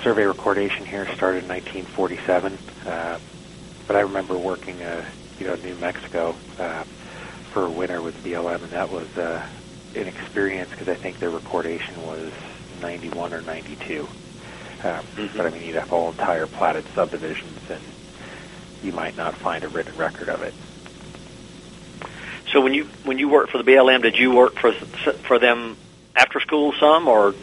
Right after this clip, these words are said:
Speaker 2: or summer
Speaker 1: Uh,
Speaker 2: jobs?
Speaker 1: yeah, it was right out of school. Yep, for about two years.
Speaker 2: Now, did you went to Oregon Tech?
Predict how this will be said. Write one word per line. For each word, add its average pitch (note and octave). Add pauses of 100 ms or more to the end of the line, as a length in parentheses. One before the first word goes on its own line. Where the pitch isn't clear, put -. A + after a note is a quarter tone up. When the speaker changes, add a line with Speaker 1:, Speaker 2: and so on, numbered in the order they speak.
(480)
Speaker 2:
or G2+ (220)
summer B2+
Speaker 1:
Uh, G2+
Speaker 2:
jobs? G2+
Speaker 1:
yeah, A#2 (240)
it C#3
was A#2
right G2+
out E2
of -
school. - (720)
Yep, F2
for -
about D#2
two F2+
years. D2+ (1080)
Speaker 2:
Now, C3+
did C#3
you D3+
went F3
to D#3+
Oregon D3+
Tech? D3+